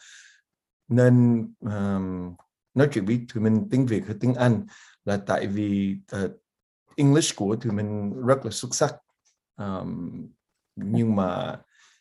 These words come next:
nếu mà Kenneth interview bằng tiếng Việt thì có rất là nhiều người, uh, lớn trong cộng đồng, uh, hải ngoại, uh, và Hoa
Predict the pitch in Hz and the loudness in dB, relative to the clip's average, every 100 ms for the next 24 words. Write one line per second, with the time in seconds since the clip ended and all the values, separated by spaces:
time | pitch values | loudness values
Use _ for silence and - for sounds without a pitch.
0 | _ 127 139 165 196 131 95 - - _ | _ 4 6 8 6 4 2 -2 -12 _
1 | _ - 135 143 156 151 139 131 113 127 | _ -6 2 4 4 2 2 2 4 6
2 | 127 123 120 117 104 98 139 151 131 113 | 6 4 0 0 0 0 0 0 -2 0
3 | 113 98 - _ - - 107 101 95 - | 2 2 -4 _ -14 -6 -2 -2 -4 -4
4 | 104 110 131 151 131 107 104 101 98 101 | -2 2 2 2 0 -2 -2 0 2 2
5 | 98 92 92 _ _ _ _ - 98 101 | 2 0 -4 _ _ _ _ -12 -10 -2
6 | 107 107 135 - 113 104 101 98 90 87 | 2 2 2 0 -2 -2 -4 -4 -2 -2
7 | 85 - - _ _ 117 - - - - | -4 -10 -18 _ _ -12 -12 -12 -16 -20
8 | _ 104 117 87 - - _ 95 87 90 | _ -2 0 0 -4 -16 _ -10 -8 -8
9 | 90 - 90 | -10 -12 -8